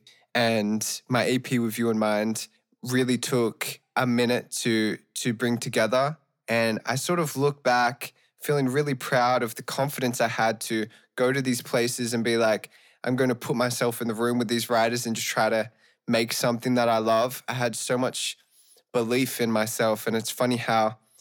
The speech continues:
you can so quickly turn your life around and, and really change, uh, that inner critic into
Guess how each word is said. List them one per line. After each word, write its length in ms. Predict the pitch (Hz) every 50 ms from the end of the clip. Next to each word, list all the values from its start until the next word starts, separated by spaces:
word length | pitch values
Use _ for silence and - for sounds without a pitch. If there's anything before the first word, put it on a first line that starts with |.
| - _ _ _ _ _ _ _ _ _ _ _ _ _
you 100 | - 127
can 320 | - - 113 110 107 -
so 300 | - - - - 135 127
quickly 360 | 127 - - 135 123 - 123 117
turn 300 | 110 - - 123 117 120
your 80 | 113
life 300 | 110 113 113 113 113 -
around 420 | 113 110 110 107 107 104 101 98 104
and, 220 | 104 104 101 -
and 180 | - 113 113 107
really 220 | 120 120 117 113
change, 800 | 110 - - - - 117 117 117 113 107 107 - - - - - _ _ _ _ _ _ _ _ _ _ -
uh, 260 | 107 113 110 107 98 - - _
that 240 | - 117 110 - -
inner 220 | - 127 123 117 113
critic 480 | - - - 127 117 131 139 - - -
into 600 | 120 120 117 110 - - - 120 113 113 107